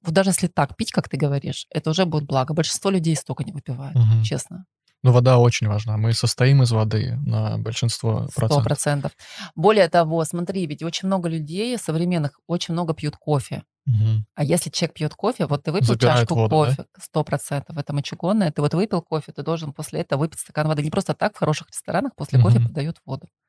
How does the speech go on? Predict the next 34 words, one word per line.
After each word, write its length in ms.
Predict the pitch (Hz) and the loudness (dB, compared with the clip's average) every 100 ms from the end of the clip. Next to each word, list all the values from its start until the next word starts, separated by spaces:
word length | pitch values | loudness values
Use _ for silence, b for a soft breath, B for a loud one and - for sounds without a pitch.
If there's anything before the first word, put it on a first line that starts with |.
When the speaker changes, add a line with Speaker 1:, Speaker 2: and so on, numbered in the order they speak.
| _ _ _ - | _ _ _ 0
Speaker 1:
Поэтому, 260 | 165 160 170 | 0 2 0
если 200 | 185 160 | 0 -4
человек 220 | 180 - | -8 -6
пьёт 140 | 151 - | -8 -2
кофе, 300 | 220 269 147 | -2 -2 -2
нужно, 260 | 170 190 160 | -2 -4 -8
и, 160 | - - | -10 -6
ну, 140 | 170 | -4
как 160 | 151 143 | -4 -4
бы 80 | 151 | -4
ещё 380 | - 160 151 - - | -2 -2 -4 -6 -6
плю-, 140 | 165 165 - | -4 -6 -6
приплюсовать 580 | 170 156 151 143 180 233 | -6 -4 -4 -2 -2 -4
какое-то 400 | - - 185 - | -8 -4 -4 -4
количество 360 | 147 156 - 156 | -6 -6 -8 -6
воды. 220 | 143 139 B B B B - | -6 -6 B B B B -4
Это 220 | 190 202 | 2 4
один 260 | 196 226 330 | 4 2 0
момент, 460 | 302 214 170 147 _ - | 2 4 4 0 _ -18
э, 120 | - - | -18 -16
что 140 | - - | -10 -8
ты 120 | 160 | -8
сказала, 460 | - 156 139 151 143 | -4 -2 2 2 2
что 180 | - | -4
да, 260 | 147 160 147 | 2 4 4
мы 120 | 151 | 0
состоим 420 | - 151 - 156 143 | -4 -8 -4 -2 0
из 80 | |
воды. 280 | 147 151 151 | -2 -2 -2
А 40 | 147 | 0
есть 200 | 196 - | -2 -2
ещё 100 | 202 | -2
второй 280 | - 190 196 | 0 2 2
момент. 380 | 165 156 139 | 2 0 -2